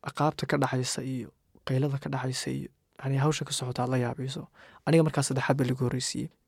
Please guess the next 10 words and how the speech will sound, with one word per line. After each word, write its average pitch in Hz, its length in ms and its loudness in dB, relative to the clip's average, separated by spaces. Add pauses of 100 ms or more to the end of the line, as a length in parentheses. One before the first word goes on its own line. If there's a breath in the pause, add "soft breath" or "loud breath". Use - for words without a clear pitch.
(180)
Qolalku 147 440 4
hoos 147 240 4
buu 147 100 2
yar 135 180 4
deganaayeen, 127 540 0 (260)
biyaa 143 200 8
lagu 127 240 0
shubayaa, 131 440 -4 (320)
ilaa 127 180 0
jilbaha 131 380 -2